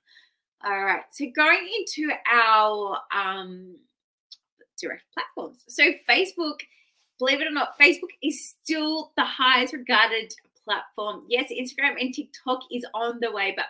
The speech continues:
Facebook is still the number one. Um, I still love Facebook, but I'm old. <laughs> And so I know the young ones, uh, probably prefer the TikToks and the YouTubes and so forth. But again, where is your market?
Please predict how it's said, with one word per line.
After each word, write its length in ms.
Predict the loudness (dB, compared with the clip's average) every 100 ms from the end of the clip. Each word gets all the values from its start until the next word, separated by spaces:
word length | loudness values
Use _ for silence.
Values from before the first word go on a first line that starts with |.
| -4
Facebook 300 | -4 -4 -8 -16 -12
is 160 | -6
still 340 | -6 -6 -8 -8
the 100 | -10
number 260 | -12 -10
one. 280 | -8 -6 -8 -14 -20 -20 -20 _ _ -2
Um, 160 | -2 0
I 340 | 4 8 8 6
still 280 | 0 -2 6
love 200 | 6 6 0
Facebook, 520 | 0 -4 -2 -2 -2 -10 -6
but 100 | -2
I'm 200 | 0 2
old. 360 | 0 -2 -6 -10 -12 -12
<laughs> 180 | -2 0
And 140 | 0
so 140 | 2
I 80 | 2
know 140 | 4 4
the 80 |
young 300 | 4 4 2
ones, 340 | 2 0 0 -8 -12 -18 -12 -4
uh, 140 | -4 -4
probably 200 | -2 -2
prefer 300 | -4 -8 -6
the 100 | -6
TikToks 640 | -8 -14 -14 -12 -10 -8
and 120 | -8
the 60 | -8
YouTubes 560 | -10 -12 -8 -6 -6 -8 -12
and 100 | -10
so 220 | -8 -8 -8
forth. 240 | -6 -6 -6 -14 -20 _ _
But 260 | 2 2 2 -4
again, 420 | -12 -4 -4 -4 -4
where 260 | 0 0
is 120 | 0
your 200 | -4 -8
market? 540 | -6 -4 -4 -6 -14